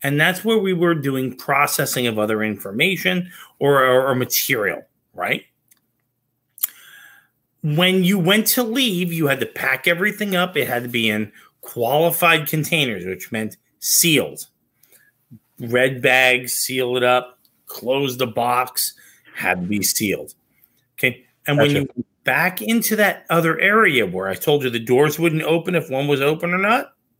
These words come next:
Speaker 1: you had to take off your gloves, you had to take off your mask, you'd take off your lab coat, and you had to put it in a, in a box, you know, for disposal or for cleaning.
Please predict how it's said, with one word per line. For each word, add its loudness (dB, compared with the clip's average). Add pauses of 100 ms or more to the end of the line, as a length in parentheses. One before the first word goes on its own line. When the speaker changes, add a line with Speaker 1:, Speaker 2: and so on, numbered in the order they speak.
(1600)
Speaker 1:
you 6
had 4
to -6
take -2
off -6
your -10
gloves, -2 (300)
you -8
had -8
to -14
take -6
off -2
your -10
mask, 0
you'd -4
take -2
off 0
your 2
lab -2
coat, -2 (400)
and 4
you 2
had 2
to -2
put 0
it 0 (200)
in 2
a, 0
in 0
a 2
box, -2 (1200)
you 0
know, 2
for 0
disposal 2
or 0
for -8
cleaning. -2